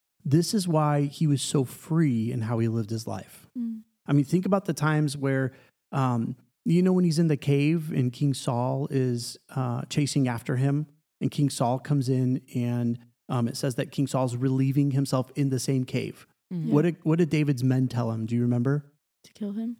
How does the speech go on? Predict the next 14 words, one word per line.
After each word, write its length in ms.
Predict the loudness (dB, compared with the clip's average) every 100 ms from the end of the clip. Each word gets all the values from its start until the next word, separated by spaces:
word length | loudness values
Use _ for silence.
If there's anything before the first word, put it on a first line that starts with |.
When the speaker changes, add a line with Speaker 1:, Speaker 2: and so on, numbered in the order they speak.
| -2
Speaker 1:
Yeah, 200 | 0 0
they 140 | -2
say, 280 | 0 0 2
"Hey, 220 | 0 0
God 300 | -2 -6 -2
has 140 | -2 -2
delivered 520 | -4 -2 -2 0 0
him 140 | 2
over 200 | 0 0
to 160 | -4 -6
you. 180 | -8 -4
Go 160 | -4
get 240 | -2 -2 -2
him." 200 | -8